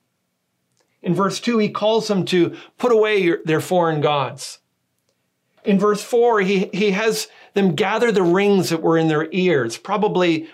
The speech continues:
with religious, uh, uh, symbols and identifications. And he buries them under a tree near Shechem. By burying them, he was declaring them dead and worthless.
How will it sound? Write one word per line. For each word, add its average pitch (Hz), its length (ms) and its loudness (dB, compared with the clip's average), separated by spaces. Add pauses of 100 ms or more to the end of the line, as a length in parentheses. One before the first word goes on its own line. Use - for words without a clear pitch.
(100)
with 180 400 0
religious, 170 600 0
uh, 139 240 -4 (260)
uh, 147 180 -4
symbols 165 600 0
and 139 140 -2
identifications. 147 1080 -6 (920)
And 151 80 -4
he 147 40 2
buries 190 500 -2
them 185 160 -2
under 156 240 -2
a 131 60 -4
tree 170 360 -4
near 135 180 -4
Shechem. - 440 -8 (1600)
By 180 140 0
burying 214 460 2
them, 165 160 2
he 170 80 4
was 175 180 2
declaring 190 500 0
them 151 240 -2
dead 190 320 -2
and 143 180 -2
worthless. 139 600 -4